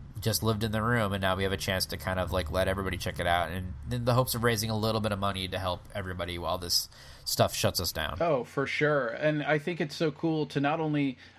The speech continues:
Speaker 2: uh, experience events like this, like, if you didn't live in the San Francisco Bay Area or you weren't even aware that these events were there,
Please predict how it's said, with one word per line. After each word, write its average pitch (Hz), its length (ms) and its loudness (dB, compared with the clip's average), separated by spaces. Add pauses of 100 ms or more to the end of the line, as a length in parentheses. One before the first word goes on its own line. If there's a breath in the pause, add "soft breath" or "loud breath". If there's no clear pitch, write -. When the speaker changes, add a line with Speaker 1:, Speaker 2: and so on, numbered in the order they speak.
Speaker 2:
uh, 127 180 4
experience 156 640 0
events 120 340 2
like 120 180 2
this, 123 220 0
like, 135 140 0
if 127 100 2
you 139 100 2
didn't 135 360 0
live 131 180 2
in 127 80 2
the 123 60 0
San 123 220 2
Francisco 123 400 0
Bay 123 240 4
Area 123 480 4
or 123 280 2
you 131 220 0
weren't 143 160 4
even 127 160 2
aware 123 320 4
that 135 160 -2
these 127 160 2
events 120 300 2
were 117 100 2
there, 127 400 4